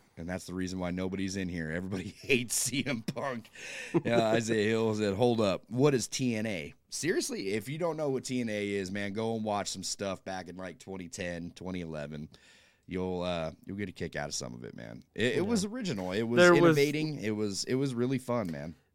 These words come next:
Speaker 2: It was kind of, how would I say it? There was kind of some W C W knockoffs on there, I would say. But, you know, it was entertaining.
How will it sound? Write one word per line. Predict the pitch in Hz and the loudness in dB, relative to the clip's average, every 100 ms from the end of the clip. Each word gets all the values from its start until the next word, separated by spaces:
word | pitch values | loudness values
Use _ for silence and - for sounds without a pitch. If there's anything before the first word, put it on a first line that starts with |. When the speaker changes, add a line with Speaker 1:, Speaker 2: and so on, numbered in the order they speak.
| - | 0
Speaker 2:
It | |
was | 156 143 | 2 2
kind | - 151 143 | 2 2 4
of, | 135 123 110 - - | 4 2 -2 -16 -18
how | 120 113 107 120 | -14 -10 -2 0
would | 110 | 0
I | |
say | 104 120 | -2 -2
it? | 113 | 0
There | 139 | 2
was | 156 156 135 | 6 6 4
kind | 143 127 | 2 0
of | 113 | 0
some | 113 107 | -4 -2
W | 110 104 | -2 -2
C | 98 113 | -6 -6
W | 98 90 92 | -6 -6 -6
knockoffs | 92 92 - 85 85 | -6 -6 -8 -14 -12
on | 82 82 | -12 -12
there, | 80 82 | -12 -10
I | 82 | -8
would | 87 87 | -10 -8
say. | - 87 | -8 -8
But, | 85 92 98 98 _ | -4 0 0 -2 _
you | 117 117 | -4 -2
know, | 98 | 0
it | 101 110 | 0 2
was | 113 113 | 2 2
entertaining. | 113 113 104 104 90 85 | 2 0 -2 -4 -4 -8